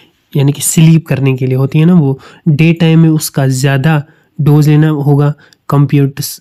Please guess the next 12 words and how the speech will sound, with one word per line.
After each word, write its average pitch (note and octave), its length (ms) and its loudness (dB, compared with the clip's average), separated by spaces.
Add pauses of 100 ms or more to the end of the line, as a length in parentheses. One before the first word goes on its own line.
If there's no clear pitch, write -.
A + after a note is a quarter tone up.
during D3 340 2
night, C3 360 0
यानी C#3 160 0
कि C#3+ 80 0
नाइट C#3 300 0
में C#3 100 -2
हम C3 160 -2
उसका E3 320 -2 (380)
डोज C#3+ 220 0 (160)
कम D3 200 2
ले C3+ 120 0
स-, C#3+ 360 -6